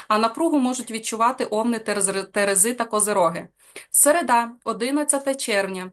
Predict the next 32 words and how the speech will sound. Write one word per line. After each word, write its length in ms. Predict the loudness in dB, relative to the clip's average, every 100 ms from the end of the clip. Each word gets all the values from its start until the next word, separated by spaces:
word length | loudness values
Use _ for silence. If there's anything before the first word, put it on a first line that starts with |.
| -18 -14 0
о 160 | 2
дев'ятій 460 | 2 -2 -2 -2 -2
сорок 260 | -2 -4
чотири 380 | -10 -6 -2 0
ранку 340 | 2 2 0 -2
відбудеться 580 | -4 -4 -4 -2 -2
повнолуння 640 | -2 -2 -2 -2 -2 -2 0
на 200 | 2 2
осі 460 | 2 2 2 0
Стрілець-Близнюки 1120 | 0 0 -2 2 2 0 -4 -4 -4 -6 -6
в 40 | -4
двадцятому 640 | -2 0 0 0 -4 -2
градусі. 560 | 0 0 2 -2 -2 -10 -20 -20 -6
Це 200 | 2 2
час 300 | 2 4 4
підведення 580 | 2 -4 -2 -2 0 -4
підсумків 640 | -4 -2 0 2 0 0 2
за 140 | 2
останні 460 | 2 2 0 0 -4
півроку, 680 | -4 -2 0 0 -2 -10 -10 -20 0
завершення 600 | 0 2 2 0 -2 2
справ 380 | 2 4 2 2
у 80 | -2
найбільші, 560 | -6 -6 -8 -6 -6 -6
найближчі 600 | -4 -4 -2 -4 -2 -4
два 200 | 0 -2
тижні. 460 | 0 -4 -4 -2 -2
На 120 | -2
перший 340 | -2 -4 -6
план 340 | 0 2 2 -2
вийдуть 360 | -6 -8 -8
питання 600 | -8 0 2 2 0 -2